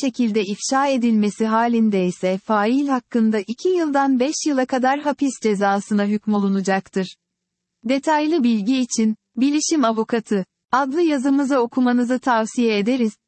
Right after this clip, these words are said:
Telefon görüşmesi kaydetmek yasal mı? Telefon görüşmesi kaydetmek T C K yüz otuz iki kapsamında düzenlenmiş bir suç olup kesinlikle yasal kabul edilemeyecektir.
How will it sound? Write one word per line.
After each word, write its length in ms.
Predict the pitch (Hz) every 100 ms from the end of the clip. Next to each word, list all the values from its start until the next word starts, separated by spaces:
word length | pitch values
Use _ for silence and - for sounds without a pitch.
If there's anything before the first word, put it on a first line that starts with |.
| _
Telefon 500 | 247 240 240 294 302
görüşmesi 580 | 247 220 208 226 220 220
kaydetmek 760 | 247 269 269 277 - 269 254
yasal 380 | 226 220 320 339
mı? 220 | 320 233 - _ _ _
Telefon 500 | 302 285 285 339 349
görüşmesi 580 | 294 262 254 254 254 262
kaydetmek 800 | - 285 269 277 - 254 247 -
T 240 | 233 220
C 200 | 208 220
K 180 | - 247
yüz 280 | 262 269 262
otuz 300 | 240 277 240
iki 220 | 254 330
kapsamında 720 | 320 269 - 247 226 220 214
düzenlenmiş 800 | 208 202 202 202 202 202 214 - 214
bir 120 | 214 -
suç 200 | 285 254
olup 340 | 202 196 _
kesinlikle 600 | 269 262 285 294 330 330
yasal 440 | 302 269 - 294 294
kabul 400 | - 240 254 247
edilemeyecektir. 1080 | 226 214 196 196 190 185 190 - - 185